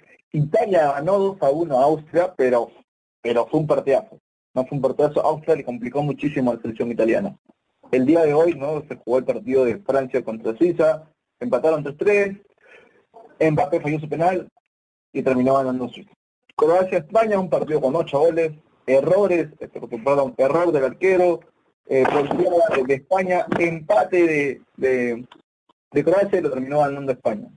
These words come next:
¿no? Mañana se juega Suecia-Ucrania, ¿no? Para mí,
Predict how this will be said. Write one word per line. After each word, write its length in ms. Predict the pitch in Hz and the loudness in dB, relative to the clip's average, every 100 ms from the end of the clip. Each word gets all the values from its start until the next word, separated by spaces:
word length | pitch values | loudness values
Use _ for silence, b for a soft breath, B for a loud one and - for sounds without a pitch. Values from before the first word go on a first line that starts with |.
| _ - | _ -2
¿no? 120 | 151 | 0
Mañana 420 | 143 139 165 156 | 0 0 0 0
se 100 | 147 | -2
juega 420 | 131 151 147 - _ _ _ _ _ | 2 2 2 0 _ _ _ _ _
Suecia-Ucrania, 1080 | 165 160 156 139 127 165 175 175 202 240 _ _ _ _ | 0 0 0 -2 0 0 0 0 -2 -2 _ _ _ _
¿no? 260 | - 139 160 | -2 -2 0
Para 240 | 123 120 | 0 0
mí, 320 | 135 160 170 | 0 0 -2